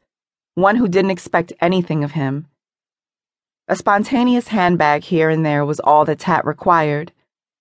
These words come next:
He wanted easy, and that's exactly what Tat offered. As she put her head game down on him,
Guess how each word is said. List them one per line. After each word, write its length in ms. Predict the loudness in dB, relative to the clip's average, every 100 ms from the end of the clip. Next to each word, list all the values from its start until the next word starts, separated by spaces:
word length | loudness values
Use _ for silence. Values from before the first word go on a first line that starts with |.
| _ _ _ _ _ _ _
He 100 | -2
wanted 320 | 2 2 0
easy, 680 | -2 0 0 0 -2 -4 -12 _ _ _ 0
and 100 | 2
that's 200 | 2 0
exactly 520 | -2 0 0 0 -2
what 180 | -2 -4
Tat 260 | 0 0 0
offered. 540 | -2 -2 -8 -8 -12 _ _ _ _ _ _ _ _ _ _ _ -6
As 80 |
she 140 | -2 -2
put 180 | 0 2
her 100 | 2
head 220 | 0 0
game 220 | -2 0
down 260 | 0 0 0
on 140 | 0
him, 400 | -2 -2 -4